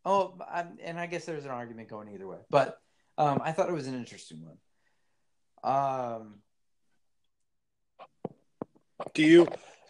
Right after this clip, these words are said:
Speaker 2: do you think more conferences will adapt the Big Twelve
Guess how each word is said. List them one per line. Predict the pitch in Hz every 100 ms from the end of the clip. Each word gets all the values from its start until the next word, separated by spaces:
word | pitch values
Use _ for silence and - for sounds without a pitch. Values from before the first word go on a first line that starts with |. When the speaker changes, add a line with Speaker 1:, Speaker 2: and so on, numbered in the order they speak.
| _ _
Speaker 2:
do | 127
you | 113
think | 147
more | 120 123
conferences | 123 113 113 123 - 120 -
will | 104
adapt | 98 101 98 - -
the |
Big | 107 98
Twelve | - 98 104